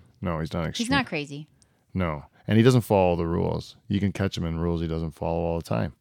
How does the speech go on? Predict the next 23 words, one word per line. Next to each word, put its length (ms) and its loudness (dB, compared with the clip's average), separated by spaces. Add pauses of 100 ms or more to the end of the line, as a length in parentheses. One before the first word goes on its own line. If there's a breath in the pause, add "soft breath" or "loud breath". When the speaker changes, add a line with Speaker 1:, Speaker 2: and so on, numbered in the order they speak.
(180)
Speaker 1:
Most 280 4
Cath-, 260 -2
I'd 220 2
say 100 2
all 220 2
Catholics, 500 -6
really. 320 -2 (340 soft breath)
I 60 0
don't 120 6
know 160 6
how, 300 4
how 380 2
hardcore 600 0
you 60 0
have 120 -4
to 80 -6
be 260 0
to 60 -2
follow 260 -2
all 260 4
the 60 0
rules, 400 0
'cause 320 -8